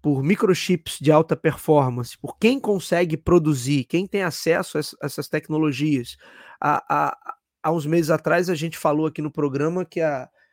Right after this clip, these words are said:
a Nvidia tinha sido repreendida porque tinha criado uma categoria ali,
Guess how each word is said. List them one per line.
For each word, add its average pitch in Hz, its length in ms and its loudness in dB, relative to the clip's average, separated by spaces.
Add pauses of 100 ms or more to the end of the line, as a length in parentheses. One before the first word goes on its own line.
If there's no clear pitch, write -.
(120)
a 143 100 -4
Nvidia 160 500 0
tinha 165 200 0
sido 170 240 0
repreendida 160 800 2
porque - 280 -4
tinha 165 200 -2
criado 156 380 4
uma 160 140 2
categoria 156 600 4
ali, 151 260 2